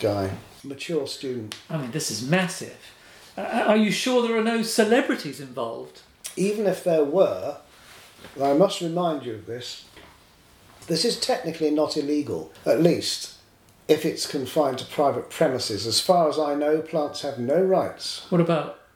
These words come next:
Speaker 2: young plants?
Speaker 1: I don't think there's an age of consent.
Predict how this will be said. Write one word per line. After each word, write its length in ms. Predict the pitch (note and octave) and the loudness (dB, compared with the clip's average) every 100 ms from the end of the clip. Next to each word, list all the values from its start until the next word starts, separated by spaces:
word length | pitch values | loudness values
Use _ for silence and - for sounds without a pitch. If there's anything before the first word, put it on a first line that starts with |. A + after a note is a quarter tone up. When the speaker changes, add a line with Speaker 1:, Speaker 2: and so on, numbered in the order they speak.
| _ | _
Speaker 2:
young 440 | D#3 D#3 G#3 A#3 G3+ | -2 0 2 0 -4
plants? 680 | D#3+ B2+ A#2+ A2+ - - - | -8 -10 -12 -16 -18 -14 -4
Speaker 1:
I 80 | F3+ | -2
don't 240 | C#4 G3 | 0 -2
think 160 | E3+ D#3+ | -6 -2
there's 160 | D#3+ | -2
an 80 | D#3+ | 0
age 180 | D#3 D#3 | 0 -2
of 100 | - | -6
consent. 680 | - B2+ - G#3+ - - | -10 -8 -6 -6 -6 -12